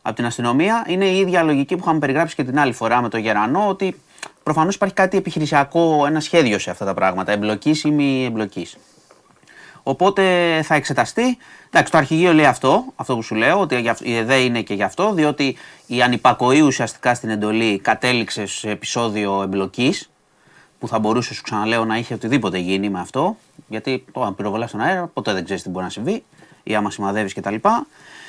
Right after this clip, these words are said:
Ε, και θα εξεταστεί, θα, θα δούνε,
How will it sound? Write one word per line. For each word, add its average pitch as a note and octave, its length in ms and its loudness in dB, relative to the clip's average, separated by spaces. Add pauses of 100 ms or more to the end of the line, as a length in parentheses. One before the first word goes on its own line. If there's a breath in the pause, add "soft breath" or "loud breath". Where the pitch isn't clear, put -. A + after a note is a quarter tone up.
(260 loud breath)
Ε, D#3+ 1120 0
και A#3 120 -2
θα A3 120 2
εξεταστεί, E3 480 0 (1120)
θα, E3 360 2
θα D3+ 200 4
δούνε, C3 500 2